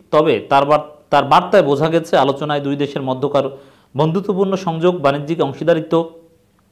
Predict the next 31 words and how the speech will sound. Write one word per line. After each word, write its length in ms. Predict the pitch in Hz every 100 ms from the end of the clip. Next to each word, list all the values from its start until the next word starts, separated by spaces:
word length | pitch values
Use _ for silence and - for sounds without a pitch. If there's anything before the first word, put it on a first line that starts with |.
| _ _ -
সহ 320 | - 156 110
বিভিন্ন 380 | 123 143 165 160
বিষয়ে 260 | 139 143
আলোচনা 320 | 123 120 131
হয়েছে। 420 | 127 135 139 208 - - _ _ _ _ _
আমাদের 280 | 135 147 147
আলোচনা 340 | 143 143 160
কানেক্টিভিটি, 540 | 156 151 151 160 156 156
বাণিজ্যিক 360 | 135 143 147
সংযুক্তি 380 | 147 147 147 151
আরও 160 | 151 147
অনেক 200 | 143 139
বিষয় 200 | 139 143
অন্তর্ভুক্ত 420 | 127 135 135 135
ছিল, 260 | 131 160 190
টুইট 160 | 143 131
বার্তায় 320 | 127 - 123
বলেছেন 300 | 117 113 160
নরেন্দ্র 300 | 139 110 107
মোদী। 160 | 104 107
তো 140 | 226
এই 180 | 226 233
যে 160 | 233
নরেন্দ্র 360 | 214 160 190 202
মোদীর 340 | 214 214 185
যে 100 | 170
টুইট 260 | 170 156 147
বার্তা, 240 | 151 143
তা 160 | 135 139
থেকেও 280 | 143 180 190
কিন্তু, 380 | 180 160 156